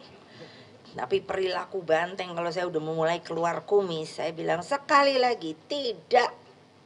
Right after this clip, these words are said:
Tidak." Nah, gitu. Kalau udah ngomong gitu, udah nggak ada yang berani dah. Aduh, minta ampun. Jadi kan di-, ini nanti kan,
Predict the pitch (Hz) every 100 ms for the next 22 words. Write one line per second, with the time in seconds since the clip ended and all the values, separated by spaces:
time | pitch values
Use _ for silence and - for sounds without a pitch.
0 | - - - - - 208 202 196 - -
1 | 233 - - - - - 131 - 190 208
2 | - 135 - - - - - - 160 175
3 | 156 151 156 160 160 156 160 214 214 -
4 | 143 143 143 143 151 139 151 165 175 -
5 | 156 131 - - - - - - - -
6 | - - - - - - 160 - - -
7 | 339 - 254 247 - - - - - -
8 | - - - - 262 311 320 302 277 -
9 | - 214 120 120 131 127 135 123 123 -
10 | - - - - - - - 135 135 165
11 | 190 208 175 - - 185 220 185 180 190
12 | 220